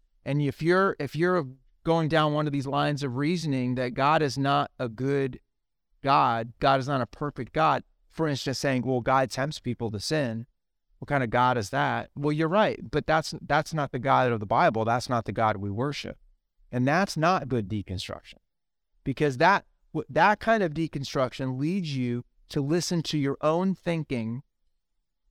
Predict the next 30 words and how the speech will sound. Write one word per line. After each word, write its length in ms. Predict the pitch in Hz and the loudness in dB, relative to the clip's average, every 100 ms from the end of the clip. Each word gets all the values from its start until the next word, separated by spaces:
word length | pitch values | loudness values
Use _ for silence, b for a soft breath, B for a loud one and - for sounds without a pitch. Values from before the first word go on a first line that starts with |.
| _ _ | _ _
and 120 | 143 | 0
the 100 | 147 | 2
world's 520 | 143 139 180 196 196 - | 2 2 2 0 -2 -6
thinking 640 | 170 139 - 123 123 139 - _ | -4 -4 -4 -4 -4 -8 -14 _
more 480 | - 143 160 185 208 | -8 -4 -2 0 4
and 160 | 190 175 | 4 4
more 300 | 170 170 165 | 0 0 0
and 160 | 151 | 0
more, 400 | 143 143 127 110 - _ | 0 0 -2 -4 -10 _
and 140 | - 143 | -4 0
you 80 | 147 | 4
don't 220 | 180 165 | 4 6
realize 600 | 170 180 143 127 123 - _ - | 4 4 4 4 0 -6 _ -6
you're 240 | 131 139 | -2 -2
listening 500 | 107 131 180 - 160 | -2 0 2 2 0
to 100 | 139 | 0
the 80 | 127 | 0
devil's 440 | 127 175 143 120 - | 2 2 2 -2 -6
thinking. 400 | 113 107 87 202 _ _ _ _ _ _ _ _ _ _ _ _ _ _ | -10 -10 -14 -16 _ _ _ _ _ _ _ _ _ _ _ _ _ _
And 160 | 147 147 | -6 -2
so 300 | - 165 160 | 4 6 4
you 240 | 160 165 | 2 0
listen 300 | 165 175 175 | 0 0 -2
to 180 | 160 160 | -2 0
it 40 | 143 | 0
more 320 | 147 165 180 | 0 0 0
and 160 | 160 151 | 0 -2
more 240 | 151 151 | -2 -2
and 100 | 143 | -2
more, 540 | 156 202 175 139 139 | -2 -2 -2 -2 -4